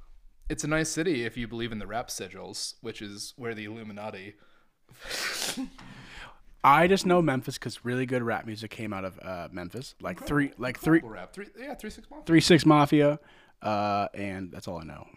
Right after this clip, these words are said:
Speaker 2: Some other stuff. And then Elvis died there, right? Graceland is in Memphis. Yeah, Elvis died there in the toilet.
Speaker 1: Well, um,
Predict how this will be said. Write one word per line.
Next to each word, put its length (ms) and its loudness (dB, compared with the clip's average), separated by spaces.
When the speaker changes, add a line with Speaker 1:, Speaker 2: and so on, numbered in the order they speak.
Speaker 2:
Some 160 -10
other 120 -10
stuff. 360 -18
And 120 -4
then 100 -2
Elvis 280 -2
died 220 -12
there, 160 -16
right? 240 -12
Graceland 460 -4
is 80 -12
in 100 -8
Memphis. 440 -12
Yeah, 160 0
Elvis 240 -2
died 180 -2
there 80 -4
in 80 -2
the 60 -4
toilet. 360 -8
Speaker 1:
Well, 160 -10
um, 420 -4